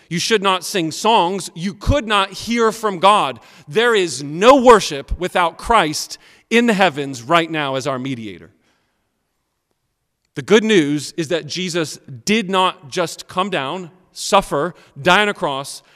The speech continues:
and rise again. It is also that he ascended into heaven and is right now our priest and our king. That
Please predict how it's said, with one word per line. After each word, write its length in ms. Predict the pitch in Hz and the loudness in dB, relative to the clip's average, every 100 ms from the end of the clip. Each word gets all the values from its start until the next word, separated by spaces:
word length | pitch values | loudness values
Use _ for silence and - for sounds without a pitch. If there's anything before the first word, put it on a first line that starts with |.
| _ | _
and 160 | 151 160 | -6 0
rise 240 | 165 143 | 2 0
again. 360 | 143 190 151 156 | 0 2 2 -2
It 220 | 165 185 | -6 -4
is 220 | 214 247 220 | -4 -4 -2
also 500 | 196 208 - 147 147 | 2 2 0 -6 -4
that 160 | 175 | -6
he 180 | 151 202 | -8 -8
ascended 600 | 180 - - 233 247 233 | -8 -8 -6 -4 -4 -6
into 240 | 208 233 | -6 -6
heaven 420 | 180 165 127 147 175 | -2 -4 -4 -10 -10
and 200 | 151 151 | -12 -10
is 400 | 190 202 220 170 - | -6 -4 -4 -8 -8
right 340 | 127 170 180 | -2 -2 -2
now 380 | 156 131 117 113 - - _ | -8 -6 -8 -10 -18 -20 _
our 140 | 135 131 | -8 -8
priest 680 | - - 226 226 - - - _ _ _ - | -8 -6 -6 -6 -12 -20 -20 _ _ _ -6
and 200 | 156 131 | -4 -2
our 100 | 113 | -6
king. 380 | - 104 90 101 _ _ _ _ _ _ _ _ _ _ | -10 -16 -16 -20 _ _ _ _ _ _ _ _ _ _
That 380 | 113 147 170 113 | -8 -2 -2 -4